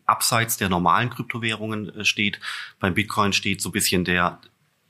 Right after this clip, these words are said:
der langfristige potenzielle Wertspeicher im Vordergrund. Man spricht ja oftmals auch von einer Variante von digitalem Gold, was da entsteht. Äh, warum ist das so?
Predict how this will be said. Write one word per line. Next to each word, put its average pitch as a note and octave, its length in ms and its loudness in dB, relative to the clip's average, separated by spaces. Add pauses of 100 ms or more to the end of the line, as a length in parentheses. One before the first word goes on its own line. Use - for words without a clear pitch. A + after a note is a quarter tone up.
(160)
der F#2 100 4
langfristige G#2 760 2
potenzielle G2+ 760 0
Wertspeicher A2 640 0
im G#2+ 140 -8
Vordergrund. G2+ 640 -2
Man F#3 140 -2
spricht - 300 -4
ja D#2 100 0
oftmals - 640 -2
auch F#2 180 -2
von - 180 -4
einer E2+ 140 2
Variante E2+ 480 0
von F2 220 -2 (520)
digitalem F#2 600 2
Gold, A2+ 360 2
was A#2 160 -2
da F#2+ 160 2
entsteht. G2+ 600 -2
Äh, F2+ 100 -4
warum F2 240 2
ist - 180 -4
das - 120 -4
so? G2 220 -2